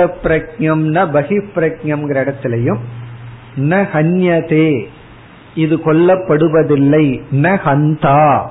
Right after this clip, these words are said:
இது வந்து கொல்பவனும் அல்ல, ந ஹந்தி ந ஹன்யதே, இந்த ஆத்மா கொல்பவன் அல்ல அப்படின்னு சொல்லும் பொழுது கர்த்தா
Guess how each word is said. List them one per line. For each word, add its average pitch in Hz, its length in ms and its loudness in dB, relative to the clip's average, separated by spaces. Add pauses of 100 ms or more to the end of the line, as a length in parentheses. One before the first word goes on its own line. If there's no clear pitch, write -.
(720)
இது 185 200 4
வந்து 165 340 2
கொல்பவனும் 175 920 4
அல்ல, 131 280 2 (360)
ந 170 220 2
ஹந்தி 156 640 0 (260)
ந 165 180 -2
ஹன்யதே, 151 720 0 (500)
இந்த 160 260 2 (160)
ஆத்மா 190 500 0 (140)
கொல்பவன் 190 760 2
அல்ல 147 280 0 (280)
அப்படின்னு 151 420 -2
சொல்லும் 165 380 0
பொழுது 147 400 2
கர்த்தா 143 540 -2